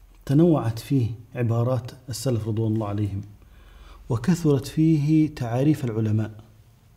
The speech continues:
وكل من عرف الإخلاص يحاول أن يجمع تعريف مناسب. هنا ذكر الأستاذ عبد الله العدم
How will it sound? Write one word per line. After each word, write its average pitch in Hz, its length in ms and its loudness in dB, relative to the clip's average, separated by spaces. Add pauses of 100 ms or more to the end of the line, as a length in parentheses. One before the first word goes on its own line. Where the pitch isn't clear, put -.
(1120)
وكل 180 920 4 (420)
من 135 260 0
عرف 156 360 -2
الإخلاص 151 680 -6 (300)
يحاول 156 520 2
أن 127 200 2
يجمع 135 440 2 (440)
تعريف 143 560 2 (1120)
مناسب. 143 500 6 (1400)
هنا 185 220 10
ذكر 160 260 2
الأستاذ 123 360 -2
عبد 120 160 0
الله 113 120 2
العدم 110 340 -4